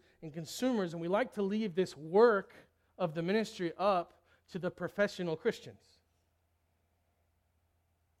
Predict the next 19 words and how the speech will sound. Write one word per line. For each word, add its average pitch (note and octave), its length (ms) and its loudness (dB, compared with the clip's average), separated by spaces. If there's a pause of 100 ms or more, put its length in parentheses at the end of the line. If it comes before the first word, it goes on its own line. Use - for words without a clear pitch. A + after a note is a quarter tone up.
(300)
And A3 100 0
this C#4+ 140 0
isn't C4+ 240 0
just B3 160 -4
coming A#3+ 160 2
from A3 140 0
a G#3 40 2
guy G#3+ 140 0
who's G#3+ 140 0
a G#3+ 40 -8
pastor, G#3+ 380 -6
'cause, E3 240 -14 (300)
again, E3+ 380 0
I D#3+ 80 -6
haven't G#3+ 220 2
always F#3+ 480 0
been F#3+ 240 -2
a D#3 60 -6
pastor. - 480 -10